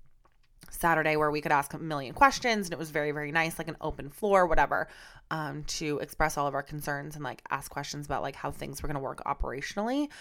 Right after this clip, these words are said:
I'm so thankful for my leadership team. Um, I hung up off that call and then rolled over in bed and took a nap that I got paid for. So I'm very, very, very appreciative,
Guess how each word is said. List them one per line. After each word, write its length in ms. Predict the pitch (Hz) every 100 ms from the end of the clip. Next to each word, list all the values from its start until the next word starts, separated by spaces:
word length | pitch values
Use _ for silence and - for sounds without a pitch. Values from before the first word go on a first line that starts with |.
| - - - _ -
I'm 240 | 156 156
so 340 | 156 - 170 196
thankful 380 | 185 160 160
for 160 | 156 160
my 180 | 156 147
leadership 480 | 143 143 143 143 -
team. 380 | 151 143 143 160 - - _
Um, 340 | 151 147 139 -
I 120 | 165
hung 260 | 160 170 170
up 180 | 165 -
off 320 | 160 151 - -
that 300 | 160 135 -
call 640 | - 220 208 202 190 190 -
and 240 | 165 165
then 260 | 156 147 143
rolled 300 | 147 143 147
over 240 | 139 139
in 140 | 139
bed 400 | 143 180 175 165
and 280 | 170 156 143
took 200 | - 151
a 60 | 120
nap 500 | 135 160 269 302 - - - - -
that 180 | 202 262
I 100 | 277
got 160 | 269 254
paid 240 | 233 226
for. 320 | - 139 87
So 500 | - - 185 180 180
I'm 300 | - 180 180
very, 400 | 170 185 180 185
very, 260 | 175 165 165
very 280 | 156 151 143
appreciative, 640 | - 151 - 147 135 135